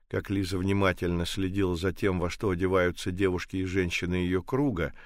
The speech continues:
всегда отдавая предпочтение изяществу и простоте, а во-вторых, до какой степени близко к сердцу восприняла она те любовные истории,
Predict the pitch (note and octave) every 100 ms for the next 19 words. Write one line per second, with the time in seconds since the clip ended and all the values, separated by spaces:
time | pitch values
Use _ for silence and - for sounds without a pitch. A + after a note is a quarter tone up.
0 | - _ _ - F#2+ F2+ F2+ E2 F#2+ F#2
1 | F2+ E2 F2 - F2+ - G2 F#2 F2+ F#2
2 | - G#2 F#2 E2 F2+ E2+ - F2+ - G2+
3 | F2+ - F#2 - F#2+ - E2+ - - -
4 | - - A2 G#2 - A2+ - B2+ D3 G#2
5 | A#2+ C3 A2+ D3 B2+ - D#3+ D3+ C3+ C3
6 | A#2 B2+ D3+ - B2+ A2 - D3+ D3+ -
7 | C3+ B2 A#2 - A#2+ B2 B2+ C#3 B2+ B2
8 | A#2+ - B2+ C3 A#2 A2+ A#2 A#2 A2+ A2
9 | G#2+ G#2 - - C#3 B2+ B2